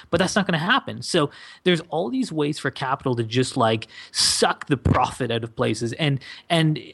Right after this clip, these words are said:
and these, some of these examples, like, it sounds just, you know, uh, um, heartless, right? I-,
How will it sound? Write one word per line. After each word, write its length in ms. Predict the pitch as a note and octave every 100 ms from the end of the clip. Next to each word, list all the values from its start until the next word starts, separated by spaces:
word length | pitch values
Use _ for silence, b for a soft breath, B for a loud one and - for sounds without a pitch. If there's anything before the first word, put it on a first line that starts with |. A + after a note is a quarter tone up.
| -
and 180 | F#3 G3
these, 80 | -
some 120 | C4
of 40 |
these 140 | A#3+ D#3+
examples, 480 | C3+ D#3+ G#3+ D3+ C3+
like, 120 | C3+
it 80 | -
sounds 420 | - D#3+ E3+ C#3+
just, 280 | C3+ - - - - B B _ _
you 160 | F3+ D#3+
know, 180 | C#3+ -
uh, 280 | - B2+ A2+
um, 420 | C#3+ C3+ C3+ C#3+ B B B B _ -
heartless, 760 | - - G#3+ - B2+ - -
right? 220 | C3+
I-, 60 | C3+